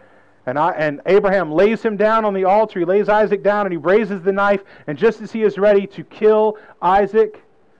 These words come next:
God stops him. He intervenes. And he says this,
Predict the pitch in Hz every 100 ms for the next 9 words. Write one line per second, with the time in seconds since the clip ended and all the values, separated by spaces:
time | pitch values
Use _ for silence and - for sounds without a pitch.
0 | _ 170 190 180 - 214 185 - 147 135
1 | 170 180 170 190 185 156 120 - _ _
2 | _ _ _ _ _ _ _ _ _ _
3 | _ _ _ _ _ - 156 165 - 185
4 | 165 190 170 - -